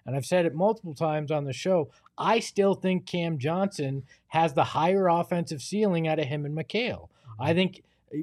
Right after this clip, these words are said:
Speaker 1: when you look at the strides he took defensively, too, he's no slouch on that side of it either.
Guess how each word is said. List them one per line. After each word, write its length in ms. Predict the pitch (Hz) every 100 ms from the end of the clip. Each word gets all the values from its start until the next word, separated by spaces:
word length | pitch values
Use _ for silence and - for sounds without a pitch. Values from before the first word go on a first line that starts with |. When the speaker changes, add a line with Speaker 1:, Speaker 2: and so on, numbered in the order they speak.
| 160
Speaker 1:
when 180 | 170 170
you 120 | 180
look 220 | 202 214
at 260 | 185 - 143
the 100 | 160
strides 380 | - 185 180 170
he 80 |
took 240 | 147 131 120
defensively, 720 | 160 - 180 196 170 131 135
too, 480 | 120 220 208 139 127 - -
he's 260 | - 170 143
no 120 | 202
slouch 480 | 202 - 190 185 180
on 180 | 180 160
that 220 | 180 208
side 220 | - 139 123
of 80 | 117
it 60 |
either. 380 | 170 214 117